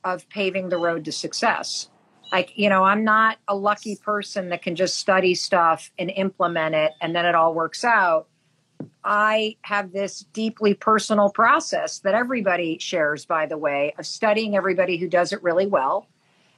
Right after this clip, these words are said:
and then implementing their best practices and then tweaking it so that it feels right. And so failures, screw-ups,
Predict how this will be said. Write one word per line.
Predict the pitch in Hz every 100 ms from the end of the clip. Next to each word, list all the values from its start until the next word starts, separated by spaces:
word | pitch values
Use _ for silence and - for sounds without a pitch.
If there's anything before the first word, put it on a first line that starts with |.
| -
and | 196 196
then | 202 190 -
implementing | 226 240 247 220 202 196 190 196 208 _
their | 175 170 196
best | 208 202 196 -
practices | 214 220 220 202 - 170 156 151 - -
and | 180
then | 185 180 185 180 185 -
tweaking | - - 302 311 208 165 160 175 - _ _
it | 196 196 -
so | 214
that | 190 185
it | 180
feels | - - 240 220 202 170 147 -
right. | 151 156 127 - _ -
And | 196 190
so | 214 196
failures, | - 240 240 240 233 220 220 214 214
screw-ups, | - - - 240 226 220 208 196 - -